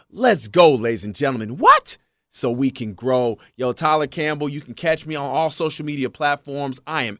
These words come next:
at T C Speaks thirty-two. And thank y'all so very much for tuning in to Real Life, Real Talk. Send in your text messages, five one two, three three seven, thirty seven seventy six. If you are new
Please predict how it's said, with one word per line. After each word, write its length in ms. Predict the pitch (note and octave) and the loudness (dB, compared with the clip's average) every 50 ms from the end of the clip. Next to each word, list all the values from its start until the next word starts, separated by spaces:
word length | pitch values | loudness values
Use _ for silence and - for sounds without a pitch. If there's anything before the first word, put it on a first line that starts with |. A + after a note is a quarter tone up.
| _ - | _ -4
at 300 | D3+ D#3 D3 - - - | -2 -2 -2 -2 -4 -8
T 180 | - D#3 C#3+ | -12 -10 -10
C 180 | B2+ - - C#3 | -10 -10 -10 -10
Speaks 540 | A#2+ - - - - D#3+ D#3 C#3 - - - _ _ _ _ _ - | -10 -10 -12 -12 -8 -8 -8 -8 -8 -12 -18 _ _ _ _ _ -6
thirty-two. 760 | D3 C#3+ C#3 B2 A2+ G#2 - - - D#3+ D3 C#3 C3 C3 B2 - - _ _ | -2 -2 -2 -2 -2 -4 -6 -2 0 2 2 2 2 0 -2 -6 -12 _ _
And 180 | - A#2 A#2 - | -12 -10 -8 -6
thank 280 | - D#3+ E3 D#3 - D#3+ | -4 -2 -2 -2 0 -2
y'all 160 | C#3 B2+ B2+ | -2 -2 -2
so 200 | - - E3+ D#3 | -4 -6 -6 -4
very 300 | C3 C#3+ C3+ B2 A#2 A#2 | -2 -2 -2 0 -2 -2
much 260 | B2 C#3+ C#3 B2+ - | -2 -2 -4 -4 -6
for 120 | - - | -8 -14
tuning 420 | G2+ - - G3 F#3 E3 D3+ C#3 C3+ | -14 -8 -6 -4 -2 -2 -4 -4 -6
in 220 | C#3+ D3 C#3+ C3 B2+ | -6 -4 -4 -4 -4
to 140 | - A2+ | -4 -6
Real 340 | A2 G2+ B2 D3 D3+ D3 C#3 | -6 -4 0 0 2 2 0
Life, 320 | B2+ B2+ A#2+ B2+ B2+ A#2+ - G#2 | 0 -2 -2 -2 -2 -4 -4 -4
Real 160 | B2+ B2+ B2+ | -4 -4 -4
Talk. 340 | - - C3 A2+ F2+ F#2 - | -4 -4 -4 -4 -4 -4 -6
Send 240 | - F#3+ G3 F#3 F3 | -6 -4 -4 -2 -2
in 160 | E3+ E3 C3+ | -4 -4 -4
your 80 | A2+ | -6
text 340 | - - - F#3 D#3+ - - E3 | -6 -4 -4 -4 -2 -4 -4 -4
messages, 480 | D#3 D3+ D#3 D#3 D3+ C#3+ D#3+ D#3+ D#3+ - - - - _ | -4 -4 -6 -6 -10 -12 -12 -14 -14 -16 -20 -20 -8 _
five 260 | - E3 E3 D#3+ D#3 D#3 | 2 4 4 4 2 0
one 240 | D3+ D#3+ D3+ D3+ | -2 -2 -4 -4
two, 300 | D3 - - F3+ F3 F3 | -6 -8 -8 -8 -8 -8
three 280 | E3 _ D#3 F3 G3 G3 | -10 _ -6 -4 -4 -4
three 280 | - - D#3 D3+ C#3 C3 | -6 -6 -4 -4 -2 -2
seven, 440 | - - D3 C#3 C3 C3+ C#3 C3 - - - _ _ | -2 0 0 0 0 0 -4 -4 -6 -10 -20 _ _
thirty 220 | - F#3+ G3 F#3 E3 | 0 0 0 0 -2
seven 340 | - - E3 C#3+ C3 B2+ | -2 -2 -2 0 0 -2
seventy 360 | B2 - - C#3 C3 C3 A#2 G#2+ | -4 -2 -2 -2 -2 -4 -6 -8
six. 400 | - - - D3+ D3 - - C3+ | -6 -4 -2 -2 -2 -2 -4 -6
If 120 | B2+ D#3+ | -6 -4
you 120 | F#3 F3+ | 0 2
are 160 | D3+ B2 A2+ A#2 | 2 2 2 0
new 480 | C3+ D#3 F#3+ A3+ A3 F#3+ C#3+ A#2 G2 | 0 2 2 4 4 4 4 2 -2